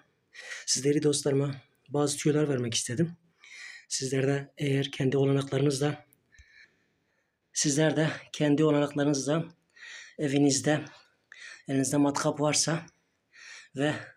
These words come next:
askı aparatınızı montajını yapmak istiyorsanız arkadaşlar, bu yöntemi izlerseniz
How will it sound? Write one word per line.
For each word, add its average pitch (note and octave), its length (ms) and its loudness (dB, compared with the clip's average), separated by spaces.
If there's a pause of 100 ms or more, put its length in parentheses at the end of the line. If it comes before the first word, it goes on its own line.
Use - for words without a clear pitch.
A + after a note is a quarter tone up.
askı - 280 -4
aparatınızı C#3+ 760 0
montajını C#3 420 -2
yapmak C#3 240 -2
istiyorsanız D#3 440 -2
arkadaşlar, C3+ 580 0 (640)
bu E3+ 420 2
yöntemi D#3+ 640 4 (800)
izlerseniz D#3+ 760 2